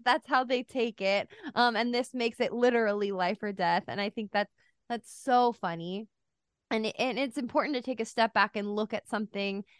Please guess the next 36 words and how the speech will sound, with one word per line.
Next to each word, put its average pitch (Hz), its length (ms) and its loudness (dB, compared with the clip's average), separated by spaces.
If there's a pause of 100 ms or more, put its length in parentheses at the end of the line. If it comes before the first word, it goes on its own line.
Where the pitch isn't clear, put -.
(140)
that, 214 220 4
like, 233 220 2
maybe 240 300 -4
even 226 460 -6
you 214 180 -6
love 208 300 2
and 208 160 -4
be 226 120 -4
like, 220 200 -2
"Oh, 302 160 4
it 339 100 0
is 339 140 0
a 277 60 -2
little 247 280 2
silly 214 480 -2
that 202 380 2
we 226 220 -4
are 214 120 -2
taking 220 520 -8 (340)
eating 220 580 -4 (260)
so 233 260 -2
seriously. 185 1040 -10 (240)
Like, 208 300 -6
<laughs> - 0 -
it's 240 500 -4 (200)
the 208 340 -4
thing 240 240 -2
we 220 120 2
have 214 220 0
to 214 100 -6
do 202 400 0 (120)
to 214 120 -4
stay 185 300 0
alive," 170 580 2
you 220 160 -4
know? 208 300 -4